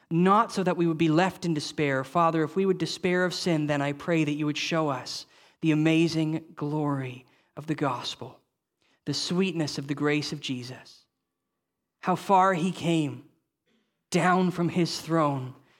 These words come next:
down to the, be, to take the form of a servant, to die on a cross for us, so that we who have committed such horrible rebellion can be reconciled to you.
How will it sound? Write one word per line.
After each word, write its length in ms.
down 360
to 180
the, 100
be, 300
to 120
take 220
the 80
form 260
of 100
a 40
servant, 480
to 80
die 340
on 80
a 60
cross 400
for 200
us, 380
so 140
that 160
we 480
who 120
have 120
committed 340
such 220
horrible 400
rebellion 500
can 140
be 100
reconciled 880
to 100
you. 260